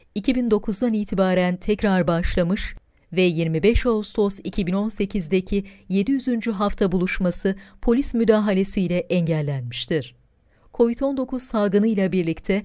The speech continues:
anmalar internet üzerinden sürdürülmüş, teknoloji aracılığıyla daha geniş kesimlere ulaşılmıştır. Cumartesi Anneleri, insanların eylemleri, devletin zorla kaybetme politikalarını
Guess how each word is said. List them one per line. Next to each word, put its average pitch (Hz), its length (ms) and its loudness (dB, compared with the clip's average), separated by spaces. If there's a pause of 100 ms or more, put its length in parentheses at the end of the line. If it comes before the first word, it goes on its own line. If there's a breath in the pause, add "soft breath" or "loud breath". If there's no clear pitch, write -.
(320 loud breath)
anmalar 240 520 0
internet 196 520 -2
üzerinden 180 640 0
sürdürülmüş, 160 840 -2 (320 soft breath)
teknoloji 185 600 -2
aracılığıyla 190 760 0 (320 loud breath)
daha 196 200 -2
geniş 233 400 0
kesimlere 202 560 0
ulaşılmıştır. 143 1000 -4 (800 soft breath)
Cumartesi 240 500 0
Anneleri, 160 560 0 (100)
insanların 170 720 0
eylemleri, 170 680 0 (380 loud breath)
devletin 262 400 2
zorla 240 360 2
kaybetme 196 560 0
politikalarını 170 880 0